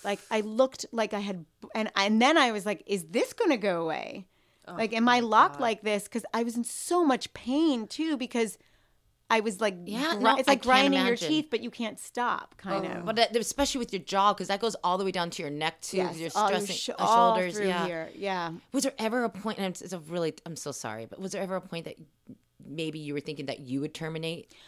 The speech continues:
Speaker 1: No, it's not, I mean, in that moment, no, I wasn't thinking like that, but I did think, "I'm okay." I surrendered to, "I'm okay." If I, I remember, like, sort of telling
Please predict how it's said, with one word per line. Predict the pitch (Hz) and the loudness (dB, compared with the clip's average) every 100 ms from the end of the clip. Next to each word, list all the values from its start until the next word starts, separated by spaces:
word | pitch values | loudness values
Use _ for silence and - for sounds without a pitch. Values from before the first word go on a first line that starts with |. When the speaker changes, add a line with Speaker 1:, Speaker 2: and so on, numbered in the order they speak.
| - | -8
Speaker 1:
No, | 254 269 | -2 0
it's | 277 269 - | 2 -2 -2
not, | 247 247 269 277 - | 0 4 4 2 0
I | 247 | 0
mean, | 254 | 2
in | 240 214 | 2 0
that | 202 226 254 | 4 6 6
moment, | 247 247 247 208 | 2 0 0 -2
no, | 202 185 190 | -2 0 2
I | 196 | 0
wasn't | 180 175 180 - | -2 -6 -8 -8
thinking | 160 156 196 | -8 -6 -6
like | 214 220 247 | -4 -6 0
that, | 247 247 180 | 2 2 0
but | 196 | -2
I | 185 175 - | -2 -4 -4
did | 214 196 185 - _ | 0 2 0 -8 _
think, | 196 180 - _ _ _ _ _ _ _ _ _ | -4 -4 -8 _ _ _ _ _ _ _ _ _
"I'm | 202 196 202 | -2 0 2
okay." | 208 208 - | 0 0 -2
I | 202 196 | -4 -4
surrendered | - 233 240 254 277 220 | -4 -2 0 2 0 -2
to, | - 214 190 _ | -2 -2 -2 _
"I'm | 202 214 240 | -2 2 2
okay." | 240 - 254 240 190 185 202 - _ _ _ _ _ | 0 -2 -2 0 0 -2 -8 -16 _ _ _ _ _
If | 196 196 | -6 -2
I, | 214 208 | -2 -2
I | - | -2
remember, | 233 247 269 262 | 0 2 2 2
like, | 233 208 | 2 0
sort | - 233 | -2 -4
of | - | -4
telling | - 220 214 196 | -2 -2 -2 -6